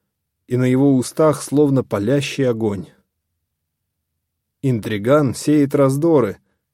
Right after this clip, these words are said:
и клеветник разлучает близких друзей. Жестокий человек обольстит своего ближнего и заведёт его на недобрый путь. Он подмигивает глазами,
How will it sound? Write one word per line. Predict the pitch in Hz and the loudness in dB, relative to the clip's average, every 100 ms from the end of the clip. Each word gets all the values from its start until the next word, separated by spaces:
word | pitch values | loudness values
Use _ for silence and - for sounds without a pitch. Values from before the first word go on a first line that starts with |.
| _ | _
и | 127 | -12
клеветник | 104 110 101 98 - 160 165 156 | -8 -6 -4 -6 -2 -2 0 0
разлучает | 135 113 104 151 143 123 | 0 0 -2 0 2 0
близких | 104 107 110 - 101 | -2 -4 -4 -8 -8
друзей. | 107 104 98 92 - _ _ _ _ _ _ _ _ _ _ _ _ _ _ _ _ _ _ | -6 -6 -6 -8 -14 _ _ _ _ _ _ _ _ _ _ _ _ _ _ _ _ _ _
Жестокий | 117 95 - 185 175 | -6 -4 -2 0 -2
человек | 151 139 120 151 160 | -2 2 2 2 2
обольстит | 139 113 101 - 175 | 2 0 0 -4 -4
своего | - 147 135 117 | 0 2 4 2
ближнего | 110 175 175 160 156 147 139 - | 2 2 2 2 0 0 -4 -6
и | 151 | -2
заведёт | 127 117 104 131 160 | 0 0 0 0 0
его | 151 139 135 | 2 0 2
на | 123 | 0
недобрый | 120 107 160 160 139 | 0 2 0 2 -2
путь. | 113 123 107 - _ _ _ _ _ _ _ | -2 -4 -6 -8 _ _ _ _ _ _ _
Он | 107 101 | -8 -6
подмигивает | 120 107 131 143 131 127 104 | -4 0 0 2 2 2 0
глазами, | 107 98 92 110 147 127 - | -2 -4 -2 0 0 0 -6